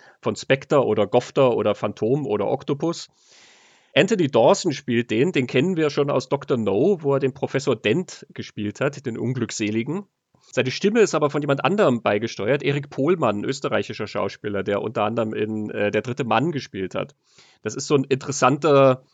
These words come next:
Gegensatz dann, weil die Stimme ja nicht zum Körper gehört irgendwie. Und wir sehen ihn dann immer diese Katze streicheln. Und Blofeld wird natürlich zu einem der wichtigsten Gegenspieler Bonds, der dann sich durch zig Filme zieht und in verschiedensten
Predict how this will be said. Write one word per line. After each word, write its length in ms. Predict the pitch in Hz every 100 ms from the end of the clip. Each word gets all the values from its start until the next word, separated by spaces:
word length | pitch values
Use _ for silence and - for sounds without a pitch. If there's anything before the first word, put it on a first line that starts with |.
| _ _ _
Gegensatz 640 | - 143 190 131 110 - -
dann, 380 | 113 107 113 107
weil 100 | 104
die 120 | 117
Stimme 340 | - 131 156
ja 220 | 135 127 120
nicht 200 | 135 -
zum 160 | 127
Körper 380 | - 123 143 151
gehört 460 | 135 107 101 98 -
irgendwie. 600 | 101 104 - 98 113 160 _ _ _ _ 113
Und 100 | 113
wir 60 |
sehen 220 | 110 113
ihn 80 | 143
dann 160 | 120 113
immer 160 | 131
diese 220 | 120 104 -
Katze 380 | - 139 -
streicheln. 800 | - 107 95 95 - 110 127 143 _ _ _ _
Und 120 | -
Blofeld 420 | - 127 139 117
wird 120 | 120 120
natürlich 380 | 110 120 113
zu 100 | -
einem 300 | 110 107 123
der 260 | 117 107 113
wichtigsten 560 | 135 139 139 - - 110
Gegenspieler 680 | 113 135 139 - 104 104 101
Bonds, 460 | 95 104 123 -
der 120 | 113
dann 200 | 107 104
sich 160 | 104 -
durch 200 | 107 -
zig 220 | - 117
Filme 380 | - 123 139 139
zieht 420 | - 131 131 127
und 240 | - 107 -
in 160 | 110
verschiedensten 880 | - - - 127 120 - 123 113